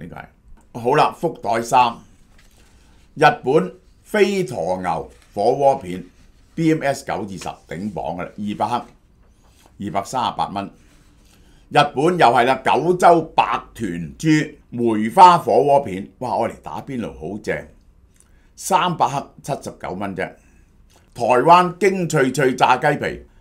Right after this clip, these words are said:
三十克兩包，嚇，原價七十蚊，加埋晒呢，就係三百八十七蚊嘅，而家呢，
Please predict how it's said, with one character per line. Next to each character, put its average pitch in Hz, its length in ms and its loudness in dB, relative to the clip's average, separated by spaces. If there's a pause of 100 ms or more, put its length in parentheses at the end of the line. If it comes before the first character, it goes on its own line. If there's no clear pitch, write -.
三 156 360 2
十 123 120 -6
克 107 400 -4 (540)
兩 87 360 -8
包， 98 380 -2 (720)
嚇， 73 320 -12
原 80 240 -10
價 92 160 -6
七 117 120 -14
十 - 120 -12
蚊， 87 220 -10 (880)
加 214 280 8
埋 175 260 0
晒 131 280 4
呢， 151 220 0 (320)
就 120 100 -4
係 107 200 0
三 220 480 2
百 143 180 6 (100)
八 131 180 4
十 127 120 -6 (140)
七 151 80 0
蚊 135 300 0
嘅， 80 140 -4 (840)
而 107 140 -4
家 160 120 6
呢， 160 240 2